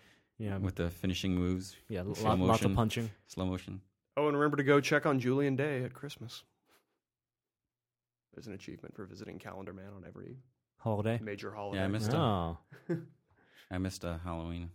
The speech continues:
Speaker 3: Mm.
Speaker 2: Was there a thing?
Speaker 3: Yeah, there was a Halloween, Thanksgiving. It's gonna be one for every month, I think.
Speaker 2: Yeah, 'cause someone's like, they messaged me. They're like, "Go, go find, you know, Calendar Man." I was like, "I already did,"
Speaker 3: Mm.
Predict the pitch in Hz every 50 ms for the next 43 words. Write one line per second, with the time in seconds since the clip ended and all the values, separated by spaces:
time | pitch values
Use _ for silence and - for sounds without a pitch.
0 | _ _ - - 120 110 98 101 123 131 127 127 - - 131 127 - - 143 143
1 | 120 110 107 - - - 123 127 123 117 - 127 131 139 143 143 135 131 131 127
2 | 127 127 123 123 123 120 113 - 127 117 110 120 113 110 - 107 107 104 104 101
3 | 117 104 101 101 98 95 98 101 98 - - - 104 92 101 - - _ _ _
4 | 82 73 76 82 _ _ - 107 92 - - 117 113 110 104 92 98 98 90 85
5 | - - - - - 92 90 90 82 85 87 90 90 92 - 80 82 87 82 82
6 | 85 85 82 - - _ - - - - _ _ _ _ _ - 113 127 127 127
7 | 131 135 127 - 151 143 135 127 120 117 - - - - 113 101 92 95 - -
8 | 147 139 127 120 107 104 95 90 87 82 85 98 95 95 95 - - _ - 101
9 | 113 117 110 87 120 127 101 80 80 - - - - - - 120 117